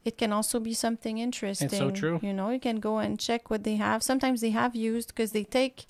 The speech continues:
Speaker 1: used flutes from other people,
Speaker 2: Yeah.
Speaker 1: and, you know, you can look into it and see what type of warranty they offer you and all that stuff. Just make sure they're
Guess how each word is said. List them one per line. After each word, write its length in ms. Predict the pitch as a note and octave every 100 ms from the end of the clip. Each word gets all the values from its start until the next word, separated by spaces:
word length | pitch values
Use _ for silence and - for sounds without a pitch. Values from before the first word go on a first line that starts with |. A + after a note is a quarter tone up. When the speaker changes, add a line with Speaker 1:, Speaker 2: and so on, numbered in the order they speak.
| - - - - - _ _ _ -
Speaker 1:
used 260 | A#3+ A#3+
flutes 260 | - A3+ -
from 220 | - G#3
other 220 | B3+ D4
people, 260 | - G3+ F#3
Speaker 2:
Yeah. 200 | - A3+
Speaker 1:
and, 260 | G#3+ - - - - -
you 140 | F4+
know, 240 | C#4 A#3+ C#4 _ _ _ _ _
you 80 | A#3+
can 200 | B3+ A#3
look 160 | A#3+ B3+
into 300 | A#3+ - A#3+
it 160 | B3
and 140 | A3+ G#3+
see 280 | - A3+
what 200 | A3 A3
type 180 | A#3 A3
of 140 | G3+ F#3+
warranty 360 | G3+ G#3+ G#3+
they 280 | A3 G#3+ G#3
offer 280 | G#3 - G#3+
you 340 | G#3 G#3 G#3
and 140 | G3+ F#3+
all 120 | G3
that 160 | G3
stuff. 500 | F#3+ - F#3+ F#3 - - - -
Just 180 | - C4+
make 200 | C#4 C4
sure 280 | - C4
they're 360 | B3+ A#3 G#3 G#3